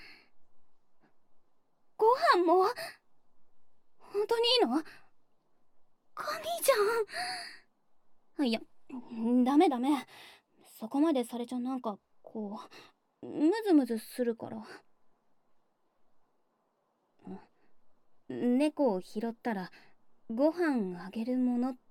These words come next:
て。おい、おっさん。もしかしてそういう目で見てたのか？ったく、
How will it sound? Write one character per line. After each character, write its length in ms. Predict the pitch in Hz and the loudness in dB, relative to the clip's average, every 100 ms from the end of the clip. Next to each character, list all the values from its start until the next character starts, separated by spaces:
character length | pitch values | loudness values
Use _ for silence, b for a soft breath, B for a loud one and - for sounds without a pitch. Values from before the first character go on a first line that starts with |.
| - - - | -20 -20 -12
て。 180 | 82 - b b b b b b b b - - - 185 196 | -12 -12 b b b b b b b b -20 -20 -18 -8 -2
お 40 | |
い、 180 | 220 170 | 0 0
お 140 | 170 196 | -2 -4
っ 20 | |
さ 440 | - - 254 262 | -8 -4 -2 0
ん。 40 | 226 B B B B B B B - | -4 B B B B B B B -12
も 220 | 233 254 | -6 -4
し 120 | - | -4
か 120 | - 254 | -4 -4
し 40 | |
て 140 | - 190 | -4 -6
そ 240 | - 277 | 0 2
う 60 | 330 | 4
い 120 | 370 | 4
う 60 | |
目 100 | 392 | 4
で 100 | 403 | 2
見 160 | 277 240 | 2 2
て 100 | 277 | 2
た 120 | 254 | 2
の 100 | 208 | 0
か？ 280 | 185 208 269 | -4 0 2
っ 20 | 392 - - _ _ - _ _ _ _ _ _ _ _ _ _ _ _ _ _ | 2 -2 -12 _ _ -20 _ _ _ _ _ _ _ _ _ _ _ _ _ _
た 100 | - | -12
く、 280 | - _ | -12 _